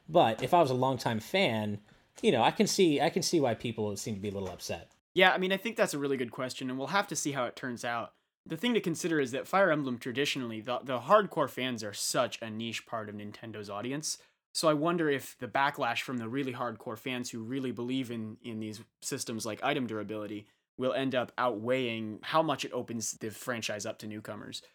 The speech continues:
Speaker 2: So I guess we'll kind of have to wait and see on that. Um, but I, I do like what you said, Alex, about modernizing the franchise and, and rethinking these old conventions that were a staple of the series because of previous hardware limitations, and instead modernizing it with the new ones.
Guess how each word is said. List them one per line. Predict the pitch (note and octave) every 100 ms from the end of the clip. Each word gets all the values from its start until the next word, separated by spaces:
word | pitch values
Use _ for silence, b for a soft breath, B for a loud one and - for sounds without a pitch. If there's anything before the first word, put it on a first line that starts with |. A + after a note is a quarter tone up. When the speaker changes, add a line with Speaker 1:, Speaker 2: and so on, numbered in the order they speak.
| b _
Speaker 2:
So | E3+
I | E3
guess | F3
we'll | F#3 D3+
kind | - D3
of |
have | C#3 -
to | A#2
wait | A2
and | - A2
see | B2 A2
on | G2+
that. | G2 G2 G2 _
Um, | A2 G2 F#2+ G#2+ _
but | D3+ -
I, | F3 F#3
I | D#3
do | E3 F#3+ C4
like | G3+ F#3+
what | E3
you | C#3
said, | D#3 C#3+
Alex, | B2 A2 -
about | A2+ A2 A2 G#2 - b C3
modernizing | D3 D#3 D3 C3 A2+
the | G#2+
franchise | - G#2+ G2+ F#2+ G2 G#2
and, | G#2
and | G#2+ A2+ A2 - _
rethinking | D#3 G#3 G3+ G#3 F#3+ E3
these | C#3+ C#3+
old | D3+ D3
conventions | C#3 B2+ B2+ B2 A#2 G#2+
that | A#2
were | B2
a | A2+
staple | - C3+ B2 A#2 A#2
of | - G#2+ G#2 G2+ - -
the | D3+
series | D3 E3 D#3 C#3+
because | - C#3 - F3 E3 -
of | C3+ C3 A#2 -
previous | - F3+ C3+ C3+
hardware | C#3+ C3 A2+
limitations, | A2 G#2 - G#2 G2 G2
and | - B2+
instead | A#2+ C#3+ C3
modernizing | A#2+ A#2+ A2+ G#2+ G#2+ G#2
it | G2+
with | G#2
the | G2+
new | G#2 G#2
ones. | E2+ F#2+ -